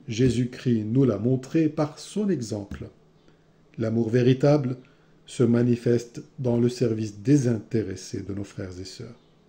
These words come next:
Chers frères et sœurs, en ce mois de juin où nous fêtons la manifestation de l'amour du Seigneur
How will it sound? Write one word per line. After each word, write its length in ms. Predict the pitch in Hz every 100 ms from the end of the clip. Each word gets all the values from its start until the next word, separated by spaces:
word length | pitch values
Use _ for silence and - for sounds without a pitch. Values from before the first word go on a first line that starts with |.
| _ _ _ _ _ _ _ _ - - _
Chers 200 | - 101
frères 240 | - 104
et 60 | 110
sœurs, 420 | - 123 123 120 - _ _ _ _ _ _ -
en 80 | 131
ce 120 | 151
mois 220 | 139 135
de 140 | 127 135
juin 440 | 113 107 143 147
où 140 | 139 131
nous 100 | 127
fêtons 400 | 139 127 139 131
la 140 | 123
manifestation 840 | 131 127 135 120 - 120 - 131 117
de 100 | 113
l'amour 400 | 110 113 117 107
du 100 | 107
Seigneur 540 | - 104 107 110